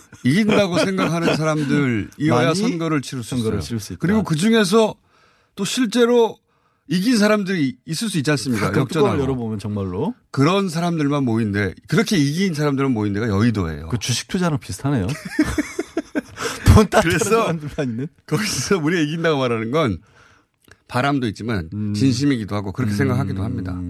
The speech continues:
Speaker 2: 그래야
Speaker 1: 네.
Speaker 2: 하기는 선거전을 칠 수 있군요. 아무튼 그렇게 이제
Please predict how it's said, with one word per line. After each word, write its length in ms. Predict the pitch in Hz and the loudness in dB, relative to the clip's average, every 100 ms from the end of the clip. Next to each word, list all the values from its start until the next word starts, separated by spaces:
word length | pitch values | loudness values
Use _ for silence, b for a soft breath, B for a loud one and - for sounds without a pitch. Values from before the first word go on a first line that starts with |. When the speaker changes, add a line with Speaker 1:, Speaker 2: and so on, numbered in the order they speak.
| 90 90 - | -8 -8 2
Speaker 2:
그래야 260 | 120 147 | 6 6
Speaker 1:
네. 40 | 139 | 4
Speaker 2:
하기는 280 | 143 135 120 | 2 0 0
선거전을 360 | 147 127 110 98 | 2 2 0 0
칠 120 | 131 | -4
수 140 | - | -4
있군요. 280 | 95 - 90 - | -6 -4 -2 2
아무튼 480 | 147 175 139 151 - B B B B | 2 2 0 0 0 B B B B
그렇게 260 | 190 196 208 | 2 2 2
이제 240 | 180 | 0